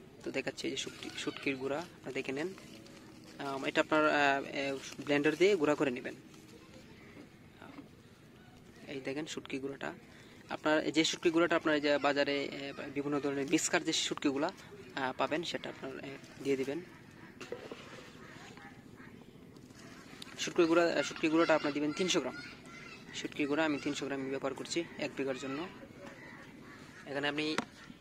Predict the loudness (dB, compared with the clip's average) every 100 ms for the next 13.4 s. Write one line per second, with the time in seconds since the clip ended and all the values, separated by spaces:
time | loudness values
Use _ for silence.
0 | -6 -4 -2 -2 2 2 2 -2 -4 -12
1 | -14 -10 0 0 0 -4 -4 -4 -2 -2
2 | -2 -4 -6 -6 -10 -10 -12 -10 -10 -10
3 | -14 -14 -20 -20 -20 -20 -20 -20 -20 -20
4 | -20 -20 -20 -18 -4 0 4 6 6 4
5 | 4 2 2 -2 -4 -4 -4 -4 -6 -12
6 | -18 -20 -16 -10 -10 -8 -8 -6 -6 -6
7 | -6 -6 -4 -4 -2 -2 -2 -4 -6 -8
8 | -10 -20 -20 -20 -20 -20 -20 -20 -20 -20
9 | -20 -20 -20 -4 -2 2 2 4 4 4
10 | 2 0 2 4 2 0 -2 -2 0 -2
11 | -4 -4 -2 0 -2 -4 -6 -6 -6 -4
12 | -4 -6 -6 -8 -10 -10 -10 -10 -14 -10
13 | -6 -6 -8